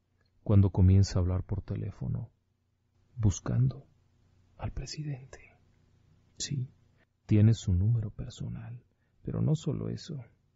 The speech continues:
Incluso también tiene el número personal de Robert, a quien llama prácticamente por cualquier cosa. Es un momento muy tenso, porque John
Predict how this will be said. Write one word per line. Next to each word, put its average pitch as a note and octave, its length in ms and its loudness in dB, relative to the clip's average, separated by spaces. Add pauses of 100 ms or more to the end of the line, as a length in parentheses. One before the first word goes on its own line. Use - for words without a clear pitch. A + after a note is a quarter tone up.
(640)
Incluso A#2 480 -2
también F2+ 720 -6 (520)
tiene A2+ 240 6
el G2+ 120 6
número A2+ 280 4
personal F#2+ 480 -4
de F2 80 -8
Robert, - 440 -12 (440)
a B2 80 -2
quien A2+ 240 4
llama F#2+ 340 -4 (300)
prácticamente A2 600 2
por - 140 -8
cualquier A#2 360 -6
cosa. B2 480 -6 (800)
Es - 160 -6
un B2 80 6
momento G2+ 340 2
muy A#2+ 160 -10
tenso, - 520 -16 (200)
porque G2+ 480 0 (400)
John G2 520 2